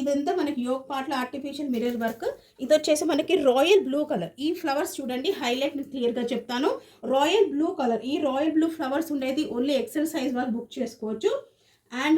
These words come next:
వచ్చేసి మనకి సీ గ్రీన్ కలర్ ఫ్లవర్స్ ఉండేది మీడియం సైజ్. కలర్స్ అండి, బేస్ వచ్చేసి మన క్రీమ్ కలరే ఉంటుందండి. So ఈ, ఈ సీ గ్రీన్ వచ్చేసి మనకి only మీడియం సైజ్ వాళ్ళు బుక్ చేసుకోవచ్చు.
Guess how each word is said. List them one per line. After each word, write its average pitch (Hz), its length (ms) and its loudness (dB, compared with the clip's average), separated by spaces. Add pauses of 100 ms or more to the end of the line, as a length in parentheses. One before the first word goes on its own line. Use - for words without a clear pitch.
వచ్చేసి 302 400 0
మనకి 262 280 -2 (100)
సీ 311 120 2 (100)
గ్రీన్ 330 220 2
కలర్ 294 240 0
ఫ్లవర్స్ 262 360 -4
ఉండేది 254 340 0
మీడియం 269 360 0
సైజ్. 156 240 -8 (1500)
కలర్స్ 311 360 0
అండి, 330 140 2 (100)
బేస్ 302 280 2
వచ్చేసి 320 380 -2
మన 302 180 4
క్రీమ్ 294 300 0
కలరే 277 300 0
ఉంటుందండి. 220 480 2 (1300)
So 311 60 -2 (200)
ఈ, - 20 6 (300)
ఈ - 100 4
సీ 302 100 2 (120)
గ్రీన్ 330 240 2
వచ్చేసి 285 400 -4
మనకి 277 260 -2 (140)
only 277 200 0 (100)
మీడియం 269 340 -2
సైజ్ 247 260 -4
వాళ్ళు 226 220 -2
బుక్ 226 180 -4
చేసుకోవచ్చు. 233 540 -4